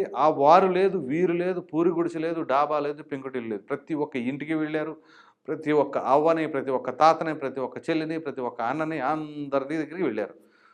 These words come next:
సరే, ముద్దాడారు, అది చేశారు, ఇది చేశారు, అదని సెకండరీ, అది ఆయన స్టైల్, అది వేరే విషయం. అంత కలిసిపోయి తిరిగిన జగన్మోహన్ రెడ్డి గారు అధికారంలోకి వచ్చిన తర్వాత కనీసం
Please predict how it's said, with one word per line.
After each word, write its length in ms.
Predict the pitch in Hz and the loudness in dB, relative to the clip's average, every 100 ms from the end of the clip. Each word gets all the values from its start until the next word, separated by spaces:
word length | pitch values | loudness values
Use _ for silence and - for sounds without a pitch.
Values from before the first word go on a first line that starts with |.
| _ - | _ 0
సరే, 120 | 143 | 0
ముద్దాడారు, 600 | 131 131 143 135 131 135 | 0 2 2 4 4 4
అది 200 | 131 131 | 0 0
చేశారు, 240 | 131 131 120 | -2 -2 -6
ఇది 120 | 120 | -6
చేశారు, 200 | 123 117 | -6 -4
అదని 220 | 120 135 | -4 -4
సెకండరీ, 400 | 131 123 135 110 | -6 -4 -4 -4
అది 200 | 107 113 | -4 -2
ఆయన 260 | 113 123 123 | -2 -2 -6
స్టైల్, 300 | - 120 139 | -4 -2 -2
అది 180 | 139 | -2
వేరే 200 | 113 120 | -2 -2
విషయం. 280 | 113 - - _ _ _ _ _ _ _ _ - | -4 -6 -14 _ _ _ _ _ _ _ _ 0
అంత 240 | 156 185 196 | 2 4 4
కలిసిపోయి 680 | - 220 226 233 226 226 233 226 214 - - | 6 6 6 10 10 10 4 2 0 -4 0
తిరిగిన 280 | 185 185 165 | 2 2 0
జగన్మోహన్ 560 | 120 117 175 190 170 | 0 0 0 0 0
రెడ్డి 180 | 143 117 | 0 -2
గారు 220 | 101 131 | -4 -2
అధికారంలోకి 680 | 160 165 214 208 196 170 - | -2 -4 4 4 6 0 -4
వచ్చిన 220 | - - 113 | -8 -14 -12
తర్వాత 400 | 101 90 92 - - | -10 -10 -10 -12 -14
కనీసం 500 | 104 131 196 - | -8 -2 -2 -4